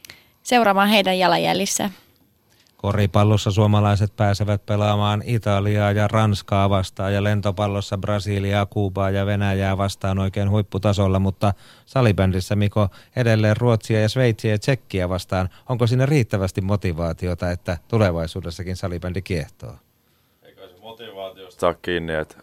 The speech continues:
Speaker 3: jos tota, tohon aikaisempaa, aikaisempaa palataan sen verran, että riittääkö massa, niin ihan varmasti, että sanoisin, että ollaan ehkä sen näköisen murroksen edessä, että nyt alkaa tulee sitä niinku N S-säpää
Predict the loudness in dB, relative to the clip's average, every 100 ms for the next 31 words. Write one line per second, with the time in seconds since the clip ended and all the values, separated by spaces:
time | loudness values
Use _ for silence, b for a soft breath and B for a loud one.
0 | -6 -6 -4 -6 -4 -2 -4 b b b
1 | 0 2 2 0 0 0 2 0 -2 2
2 | 4 4 0 -10 _ _ _ _ -8 -4
3 | -4 -4 -4 0 0 0 0 -2 -2 -2
4 | -2 0 0 -2 -10 -18 -8 -4 -4 -2
5 | -4 -2 0 0 -2 -6 -2 0 2 2
6 | 2 -2 -8 -6 -6 -6 _ b b b
7 | b -6 0 0 0 -4 -4 -2 0 0
8 | -2 -4 0 0 0 -4 -4 -2 -4 -8
9 | -18 -8 -2 0 0 -2 -6 -4 0 0
10 | 0 -4 -4 -8 -2 0 0 0 0 0
11 | -2 -8 -6 -2 -2 -2 -2 0 2 2
12 | 2